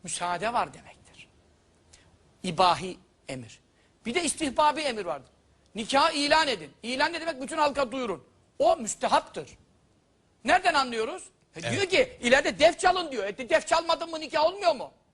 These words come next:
Speaker 1: Camide kıymadın mı, düğün salonunda kıydın mı olmuyor mu yani?
Speaker 2: Yani nikahın şartı defle mi?
Speaker 1: Ha, def sünnettir.
Speaker 2: Anladım.
Speaker 1: Resulullah sallallahu aleyhi ve sellem,
Speaker 2: Hayır,
Speaker 1: hatta
Speaker 2: nikahın
Speaker 1: niye de
Speaker 2: şartı mıdır? Akdin
Speaker 1: Şartı
Speaker 2: geçerli
Speaker 1: değil
Speaker 2: olmasının
Speaker 1: işte.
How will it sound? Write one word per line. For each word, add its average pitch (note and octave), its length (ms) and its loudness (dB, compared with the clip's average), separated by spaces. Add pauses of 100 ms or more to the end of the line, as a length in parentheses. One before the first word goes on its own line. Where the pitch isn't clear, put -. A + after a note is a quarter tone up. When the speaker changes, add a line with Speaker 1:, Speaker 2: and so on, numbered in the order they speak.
(1300)
Speaker 1:
Camide D#4 400 2
kıymadın E4+ 440 0
mı, C4+ 200 -4
düğün D4+ 160 -4
salonunda D#4+ 500 0
kıydın E4 340 -8
mı D4 60 0
olmuyor F4 360 2
mu A#3+ 80 -8
yani? G3 180 0
Speaker 2:
Yani B2+ 280 -4
nikahın D3+ 480 0
şartı C#3 500 -4
defle C3+ 340 -2
mi? B2+ 100 -4 (400)
Speaker 1:
Ha, G3+ 240 0
def A#3 180 0
sünnettir. G3 540 -2 (220)
Speaker 2:
Anladım. C#3 220 -4
Speaker 1:
Resulullah A#3 240 0
sallallahu A#3 220 0
aleyhi B3+ 120 0
ve - 100 -16
sellem, E3+ 160 -6 (140)
Speaker 2:
Hayır, C#3+ 160 2
Speaker 1:
hatta C#3 40 -4 (100)
Speaker 2:
nikahın F#3+ 200 4
Speaker 1:
niye D#4+ 100 4
de F#3+ 40 6
Speaker 2:
şartı D#3+ 240 2
mıdır? A#2 300 -10
Akdin D3 380 -6
Speaker 1:
Şartı - 260 4
Speaker 2:
geçerli E3 240 0
Speaker 1:
değil G4+ 180 6
Speaker 2:
olmasının F4+ 80 0 (120)
Speaker 1:
işte. F#3 200 0